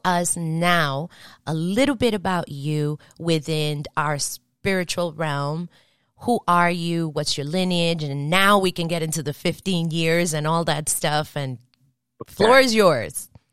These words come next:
Speaker 2: My name is Pedro Perez. Um, it's a very typical Latino name. I am, uh,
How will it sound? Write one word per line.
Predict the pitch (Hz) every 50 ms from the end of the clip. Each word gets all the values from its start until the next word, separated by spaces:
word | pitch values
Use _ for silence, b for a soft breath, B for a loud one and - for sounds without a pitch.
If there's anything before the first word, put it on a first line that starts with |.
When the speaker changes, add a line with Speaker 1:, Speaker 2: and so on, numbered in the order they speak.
| _ _ _ _ _ _ _ - - _ -
Speaker 2:
My | 147 143 139
name | 135 139 147 147
is | 143 - -
Pedro | - 123 117 117 - - 107 104 - -
Perez. | 180 170 123 117 110 104 98 101 123 156 - - - - -
Um, | 110 104 101 98 98 101
it's | 120 117 - _ -
a | 113 107
very | 101 98 104 110 107 117 123 - -
typical | 123 110 - 117 - 127 120 120 117 113 120 _ _ _ _ _ _ _ -
Latino | 127 123 120 113 - - 123 113 107 117 123 120
name. | 113 104 98 92 92 92 95 123 - B B B B B B B
I | - 110 113 120
am, | 120 113 120 117
uh, | 113 110 110 107 107